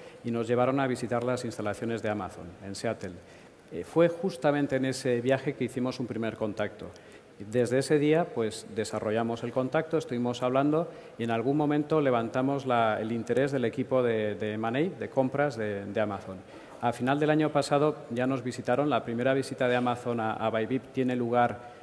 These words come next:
en diciembre del año pasado y en enero de este año fuimos a, a Seattle a verles por primera vez. A partir de ese momento, pues, hay una larga trayectoria de conversaciones que acaban con la, con la venta de la, de la empresa. ¿Por qué,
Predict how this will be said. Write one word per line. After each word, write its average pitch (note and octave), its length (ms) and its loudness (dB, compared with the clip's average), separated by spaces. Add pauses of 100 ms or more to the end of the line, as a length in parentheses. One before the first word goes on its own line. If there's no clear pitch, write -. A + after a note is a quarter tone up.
(120)
en A2 120 -2
diciembre B2 420 0
del A#2+ 80 4
año A#2 200 0
pasado B2 500 0 (400)
y A#2 140 0
en A2+ 100 2
enero C#3+ 320 4
de C3+ 80 4
este B2+ 200 -2
año C3+ 340 0
fuimos B2+ 400 -4
a, G#2+ 260 2
a G#2+ 60 -2
Seattle A#2 400 0
a A2 40 4
verles A2+ 260 -2
por A2+ 160 -6
primera G#2+ 360 0
vez. G2 220 -4 (440)
A G2+ 100 -4
partir B2 260 -2
de B2 60 2
ese B2 160 -4
momento, C3 420 0
pues, G#2 220 -6
hay A2 100 -2
una A2+ 240 -2
larga G#2+ 500 0 (280)
trayectoria A2+ 520 0
de G#2 80 0
conversaciones A#2 720 -2
que A#2+ 120 0
acaban A2 340 2
con A#2 160 -2
la, G2+ 340 -2
con G#2 120 -6
la G2+ 100 -2
venta A2 300 -2
de A2+ 80 0
la, F#2+ 260 -2 (240)
de G#2+ 80 -4
la G#2 100 -2
empresa. G2+ 440 -4 (1120)
¿Por C3+ 240 4
qué, F3 380 4